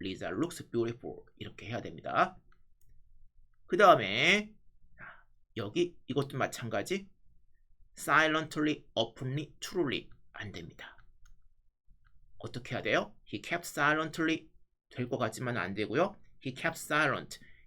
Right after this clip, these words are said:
keep, stay, remain 이거는 상태가 계속된다고 그랬죠. 그는 계속해서 조용히 있었다가 되겠습니다. 그 다음에 또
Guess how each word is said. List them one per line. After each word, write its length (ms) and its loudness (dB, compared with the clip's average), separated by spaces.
keep, 300 0
stay, 400 0
remain 720 2
이거는 380 2
상태가 500 0
계속된다고 520 -2
그랬죠. 400 0
그는 440 -6
계속해서 680 -6
조용히 580 -2
있었다가 720 2
되겠습니다. 560 -12
그 100 -4
다음에 280 10
또 200 -10